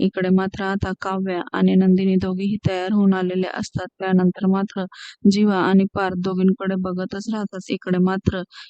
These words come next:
काव्या आणि नंदिनी दोघी जणी पूजेसाठी येत असतात आणि घरातले पण सर्वजण खूप खुश असतात, कारण आता घरामध्ये पूजा असते. इकडे मानिनी म्हणू लागते,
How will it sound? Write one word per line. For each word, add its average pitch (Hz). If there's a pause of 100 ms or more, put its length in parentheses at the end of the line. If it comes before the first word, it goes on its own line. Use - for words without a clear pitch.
(140)
काव्या 202
आणि 196
नंदिनी 190
दोघी 185
जणी 196
पूजेसाठी 196
येत 190
असतात 196 (420)
आणि 196
घरातले 190
पण 202
सर्वजण 190
खूप 214
खुश 208
असतात, 196 (480)
कारण 196
आता 202 (840)
घरामध्ये 190
पूजा 196
असते. 202
इकडे 196
मानिनी 190
म्हणू 202
लागते, 196